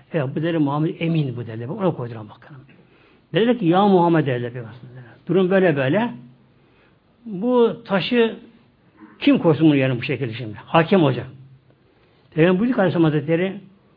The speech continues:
"Bir bez getirin, bir bez getirin bakalım." Getirirler,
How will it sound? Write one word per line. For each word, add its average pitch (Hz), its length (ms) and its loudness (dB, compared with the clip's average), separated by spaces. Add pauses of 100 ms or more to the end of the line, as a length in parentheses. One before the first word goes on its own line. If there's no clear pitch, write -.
(280)
"Bir 165 140 -4
bez 180 140 0
getirin, 143 280 -2
bir 151 180 -2
bez 151 120 2
getirin 131 240 -4
bakalım." 131 320 -6 (840)
Getirirler, 151 460 -2